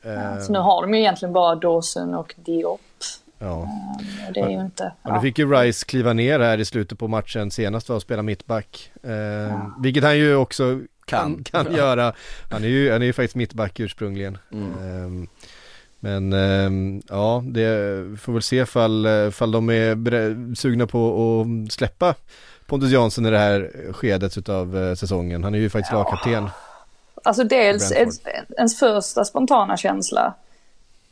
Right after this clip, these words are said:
Speaker 1: är ju att det här inte kommer att ske. Och det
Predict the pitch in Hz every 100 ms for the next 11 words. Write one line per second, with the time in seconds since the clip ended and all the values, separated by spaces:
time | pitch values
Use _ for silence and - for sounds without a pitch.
0 | - - - - 190 175 170 175 175 170
1 | - - 202 170 165 170 170 170 185 180
2 | 196 - - _ _ - 202 196 196 196
3 | 190